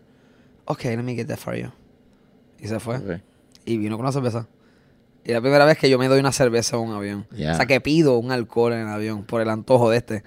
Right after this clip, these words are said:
Speaker 2: Ah.
Speaker 1: Y yo, "Pues vamos a hacerlo, pues dale." Se ahorró nueve pesos, ya empezamos gastando. Ya no hemos tocado Nueva York, ya estamos gastando más de nueve dólares en cel-, en alcohol.
Speaker 2: Ya me creo millonario.
Speaker 1: Ajá.
Speaker 2: Ok.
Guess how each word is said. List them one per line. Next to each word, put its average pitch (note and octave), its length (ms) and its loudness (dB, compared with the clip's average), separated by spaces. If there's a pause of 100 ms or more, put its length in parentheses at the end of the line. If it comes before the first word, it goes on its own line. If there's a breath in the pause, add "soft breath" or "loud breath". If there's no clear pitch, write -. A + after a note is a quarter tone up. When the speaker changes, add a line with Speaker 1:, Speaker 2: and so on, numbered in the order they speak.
Speaker 2:
Ah. - 580 -8
Speaker 1:
Y - 60 -4
yo, B2 80 2
"Pues A#2+ 160 0
vamos A2+ 180 -2
a - 40 -4
hacerlo, D3 340 2
pues B2 160 2
dale." C#3 300 2
Se A#2 60 -2
ahorró A#2 280 0
nueve A#2+ 180 0
pesos, B2 260 -4
ya A2+ 60 -8
empezamos C3 420 -2
gastando. A#2+ 520 0 (360 soft breath)
Ya C3+ 240 6
no C#3 140 -2
hemos E3 220 4 (120)
tocado E3+ 300 10
Nueva E3 220 10
York, E3 120 10
ya C#3+ 80 8
estamos D#3+ 220 6
gastando D#3+ 500 6
más D3+ 240 6
de D#3 260 8
nueve E3 420 10
dólares D#3+ 340 10
en C3 180 0
cel-, B2 240 -2
en C3 200 0
alcohol. C3 420 2 (160 loud breath)
Speaker 2:
Ya A2+ 180 4
me B2+ 140 4
creo C3+ 220 2
millonario. G2+ 600 4
Speaker 1:
Ajá. C3 440 2 (480)
Speaker 2:
Ok. A2+ 160 2